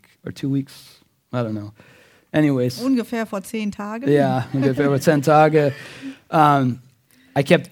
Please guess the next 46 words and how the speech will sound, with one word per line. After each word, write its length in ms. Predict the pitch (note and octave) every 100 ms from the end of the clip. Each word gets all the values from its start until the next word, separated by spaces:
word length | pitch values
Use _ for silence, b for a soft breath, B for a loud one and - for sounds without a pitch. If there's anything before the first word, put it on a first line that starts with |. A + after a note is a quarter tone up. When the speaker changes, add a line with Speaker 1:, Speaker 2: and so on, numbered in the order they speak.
| D3+
Speaker 1:
I 60 |
kept 180 | C3+ E3
having 260 | D#3+ D3+ C#3
a 40 |
lot 160 | C3+ C#3
of 80 | C3
pains 380 | D#3 D3 C#3+ C3+
in 80 |
my, 280 | B2 A#2+ A2 - -
in 80 |
my 140 | A#2+ A2+
shoulder, 580 | - D#3+ E3 D#3+ D#3+ D3+
in 180 | -
my 140 | A#2+ A2
chest 600 | - D#3 D3 C#3+ - -
that 220 | A#2 G#2+
were, 320 | B2 A#2+ A#2 -
um, 420 | A#2+ G#2+ G2+ - _ _ _ _ _ _
not 280 | - D3 C#3
going 260 | C3+ C3 A#2+
away. 380 | B2 C#3+ D3+ E3+ _ b b b b b
Speaker 2:
Da 120 | -
hatte 100 | A3
ich 60 | G#3+
so 100 | C4+
viele 200 | C#4+ C4
Schmerzen 720 | A#3+ B3+ C4+ C#4 - G#3+ G3
in 140 | F3 F#3+
meinem 240 | F#3+ F#3+
Schulterbereich, 1040 | F#3 C#4 C#4 C4 A#3+ A3 A#3+ B3 B3+ -
in 240 | E3 G3+ G3+
meinem 280 | G3+ G3+ F#3+
Brustbereich 920 | G3 C4+ - B3 A#3 B3 B3+ B3 -
und, 240 | G#3+ G#3+ G#3+
äh, 120 | G3+
die 100 | F#3+ G#3+
gingen 200 | A#3+ A#3+
einfach 300 | G3+ A#3+ A3+
nicht 180 | G#3+ -
weg. 320 | G#3 C4+ -
Speaker 1:
And, 320 | D3+ D3 C#3+ D3
uh, 160 | C3+
to 120 | C3+ C#3+
the 80 |
point 340 | C3+ E3 E3 D#3
where, 340 | D3 C#3+ C#3